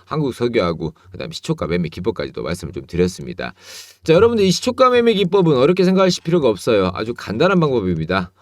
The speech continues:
오전 공팔 시 오십 분부터 공아홉 시 사이에 제가 이 추천 종목을 보내드리잖아요. 아래 번호 요 공일공 삼삼사 공칠이공 번호로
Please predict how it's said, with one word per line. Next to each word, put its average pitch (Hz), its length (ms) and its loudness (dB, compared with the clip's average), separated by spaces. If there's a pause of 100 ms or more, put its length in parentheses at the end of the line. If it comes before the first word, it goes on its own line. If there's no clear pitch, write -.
(160)
오전 107 920 0
공팔 92 360 -2
시 95 80 -6
오십 92 280 -4
분부터 90 560 0 (320)
공아홉 104 500 0
시 - 100 -12
사이에 90 680 0 (340)
제가 165 200 4
이 165 160 4
추천 202 300 -4
종목을 135 400 2
보내드리잖아요. 113 920 0
아래 98 280 2
번호 90 600 0
요 82 120 -4
공일공 92 420 -2
삼삼사 139 400 -2
공칠이공 104 680 -2
번호로 95 440 2